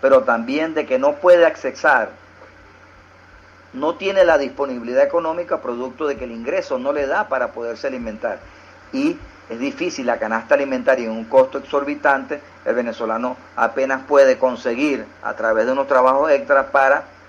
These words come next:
conseguir una comida rendidora, como es el caso que está ejecutando el venezolano, que apenas le cubre las calorías para poder medio transitar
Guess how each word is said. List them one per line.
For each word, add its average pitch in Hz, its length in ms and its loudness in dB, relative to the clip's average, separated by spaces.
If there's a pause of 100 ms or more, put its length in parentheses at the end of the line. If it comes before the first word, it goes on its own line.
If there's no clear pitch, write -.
(200)
conseguir 120 760 -6
una 131 240 -2
comida 131 340 0
rendidora, 139 640 2 (420)
como 107 240 -4
es 110 60 -10
el 117 80 -8
caso 123 260 -2
que 113 100 -6
está 110 140 -6
ejecutando 117 480 -6
el 117 60 -4
venezolano, 131 640 -2 (380)
que 101 180 -4 (180)
apenas 127 400 -4
le 131 140 0
cubre 131 260 -4
las 139 120 0
calorías 127 440 0
para 117 260 2
poder 107 380 -2 (340)
medio 120 320 -4
transitar 117 680 -2